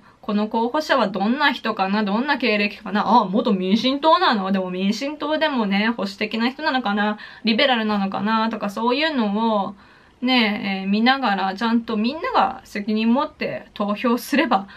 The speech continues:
おかしなことにはならないと私は思いますし、まあね、かと言っても、あのー、その左派の先生方は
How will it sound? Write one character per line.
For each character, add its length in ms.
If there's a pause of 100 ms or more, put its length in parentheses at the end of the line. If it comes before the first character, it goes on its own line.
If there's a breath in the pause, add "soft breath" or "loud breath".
(100 loud breath)
お 140
か 160
し 180
な 140
こ 160
と 100
に 160
は 140
な 180
ら 160
な 180
い 120
と 100
私 380
は 160
思 220
い 40
ま 220
す 180
し、 300 (500 loud breath)
ま 220
あ 60
ね、 260
か 120
と 120
言 180
っ 20
て 260
も、 260
あ 80
の 640
ー、 20
そ 140
の 100
左 120
派 240
の 60
先 460
生 240
方 300
は 240